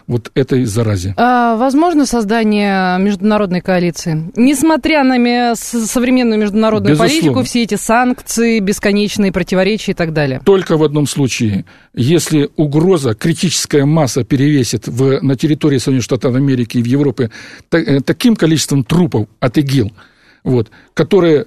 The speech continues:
Speaker 1: скажет: «Всё, хватит», и тогда, э, будет собрана и конференция, и будут приняты те эффективные меры, которые говорил коллега Короче.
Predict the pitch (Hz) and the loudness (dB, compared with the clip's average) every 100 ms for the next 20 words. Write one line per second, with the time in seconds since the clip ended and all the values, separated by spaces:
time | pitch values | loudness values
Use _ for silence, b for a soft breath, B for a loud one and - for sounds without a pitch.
0 | _ - - 170 135 123 - - 160 110 | _ -12 -2 0 0 -2 -4 0 0 0
1 | - 143 127 107 - - 127 139 143 202 | 0 0 0 -4 -6 -4 -2 -2 0 0
2 | 233 b b b _ _ 123 117 110 107 | 0 b b b _ _ 0 0 0 0
3 | 104 - 131 151 160 - 131 123 131 151 | -2 -2 0 2 2 2 0 0 0 0
4 | 147 123 107 143 226 - 196 - 139 143 | 0 -2 0 0 0 -2 -4 -2 -2 -2
5 | - 196 196 180 160 B B - 175 156 | 0 0 0 0 -2 B B -2 0 0
6 | 143 151 143 160 190 170 - 131 135 123 | -2 -2 0 0 0 -2 -4 -4 -2 0
7 | 127 131 120 117 123 110 - 104 - | -2 -2 -2 -2 -2 -4 -6 -8 -10